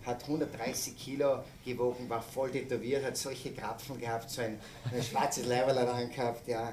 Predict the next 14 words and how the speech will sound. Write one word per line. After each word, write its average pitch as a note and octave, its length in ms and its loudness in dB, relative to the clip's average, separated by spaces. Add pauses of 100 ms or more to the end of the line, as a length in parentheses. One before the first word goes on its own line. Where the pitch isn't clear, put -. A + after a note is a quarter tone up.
ein G#2+ 160 -8
Türk, E3+ 300 8
also A#2 200 0
ein B2 120 0
richtiger D3 560 2
Türke, E3+ 480 10 (340)
mit, D#3+ 200 8
so F3+ 140 12
einem, E3 540 8
mit D#3 140 10
einem D#3 220 10 (200)
türkischen G3+ 680 10
Deutsch. D3+ 520 8 (220)
Und C#3 120 0